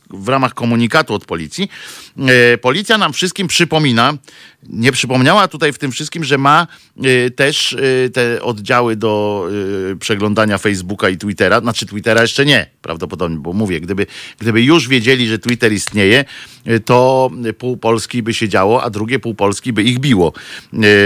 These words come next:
w ramach, e, prac społecznych. E, i że, y, policja przypomniała przy okazji, że chociaż hejt i przestępczość w sieci jest powszechnym zjawiskiem,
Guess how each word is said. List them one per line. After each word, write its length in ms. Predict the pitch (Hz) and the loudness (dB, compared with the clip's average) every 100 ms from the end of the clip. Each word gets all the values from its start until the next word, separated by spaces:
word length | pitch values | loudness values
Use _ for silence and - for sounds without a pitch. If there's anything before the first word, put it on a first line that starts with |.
| 101 98 98 | 2 2 0
w 80 | 95 | 0
ramach, 360 | 101 98 98 - 101 | 0 0 -2 -4 -4
e, 40 | 95 | -2
prac 240 | 113 95 | -2 -2
społecznych. 500 | - 98 87 - 90 - - - | -2 -2 -2 -4 -8 -10 -16 -4
E, 80 | 117 | 0
i 400 | 131 - 175 180 - _ _ _ _ _ _ - - | 2 2 0 0 -4 _ _ _ _ _ _ -8 0
że, 200 | - 127 | 2 2
y, 160 | 120 98 110 107 | 0 -4 -6 -2
policja 380 | 127 175 180 160 | 0 2 2 0
przypomniała 580 | - 127 131 131 104 | 0 -2 2 2 2
przy 160 | 98 117 | 0 -2
okazji, 420 | 95 90 80 139 - - - | 0 -2 -2 -6 -8 -16 -4
że 140 | 117 | -2
chociaż 400 | 120 151 151 120 | 2 2 2 0
hejt 360 | - 170 214 - | 2 2 2 -2
i 80 | 135 | -8
przestępczość 920 | - 113 - 156 117 - 113 147 - - - - | -4 -4 0 0 0 -4 -4 -4 -8 -18 -20 -10
w 100 | - | -2
sieci 380 | 160 185 156 | 0 0 -2
jest 200 | 135 110 | -4 -4
powszechnym 680 | - 147 - - 185 - 117 | -2 -2 2 2 2 0 -6
zjawiskiem, 640 | 98 101 87 82 - 180 | -4 -6 -6 -10 -2 -2